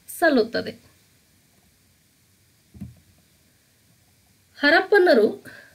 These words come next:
ಮೆಸೊಪೊಟೇಮಿಯಾ ನಾಗರಿಕತೆಯೊಂದಿಗೂ ವ್ಯಾಪಾರ ಸಂಪರ್ಕ ಹೊಂದಿದ್ದು,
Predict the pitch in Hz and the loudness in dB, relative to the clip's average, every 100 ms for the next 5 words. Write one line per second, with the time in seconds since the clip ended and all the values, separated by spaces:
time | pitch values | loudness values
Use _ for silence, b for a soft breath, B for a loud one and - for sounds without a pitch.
0 | - 247 277 277 370 370 359 370 330 330 | 0 2 2 0 -2 -2 -2 2 2 4
1 | 330 302 277 285 285 277 247 247 226 208 | 2 2 4 4 2 0 0 2 2 2
2 | 220 392 - - _ _ _ - 233 226 | 2 2 0 -10 _ _ _ -10 -2 0
3 | 269 294 311 320 302 262 233 240 240 233 | 0 2 0 2 2 0 0 -2 -2 0
4 | 220 214 196 262 | 0 0 -2 2